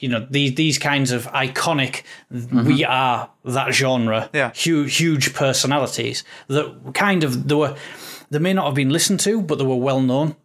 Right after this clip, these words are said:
Speaker 1: uh, for fans of no matter what you liked in terms of mu-, you didn't even necessarily need to know music, but you knew them. It's like these days it would be the equivalent of people know who Cristiano Ronaldo is, but they don't necessarily like football.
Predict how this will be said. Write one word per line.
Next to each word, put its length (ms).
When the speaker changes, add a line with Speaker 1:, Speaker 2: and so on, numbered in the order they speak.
Speaker 1:
uh, 200
for 220
fans 580
of 260
no 240
matter 260
what 220
you 100
liked 280
in 60
terms 240
of 60
mu-, 60
you 160
didn't 140
even 140
necessarily 360
need 120
to 60
know 200
music, 460
but 100
you 140
knew 240
them. 180
It's 340
like 420
these 260
days 240
it 40
would 100
be 100
the 100
equivalent 400
of 220
people 220
know 120
who 120
Cristiano 460
Ronaldo 460
is, 100
but 140
they 60
don't 140
necessarily 380
like 140
football. 380